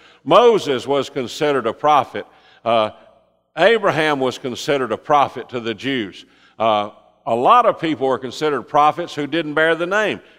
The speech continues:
prophet. But he spoke in the Old Testament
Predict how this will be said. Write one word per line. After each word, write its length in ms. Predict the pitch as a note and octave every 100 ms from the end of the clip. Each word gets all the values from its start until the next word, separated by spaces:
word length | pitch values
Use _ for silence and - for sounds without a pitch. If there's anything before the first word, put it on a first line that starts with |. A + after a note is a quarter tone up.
| _
prophet. 440 | - C#3 A2 - G2 _ _ _ _ -
But 420 | B2 C3+ - _
he 160 | C#3+ C#3
spoke 560 | - - G3 A3+ G#3+
in 160 | D#3+ D3+
the 80 | D3
Old 340 | D3+ F#3+ F#3
Testament 640 | - F3+ F#3 - G3 F#3+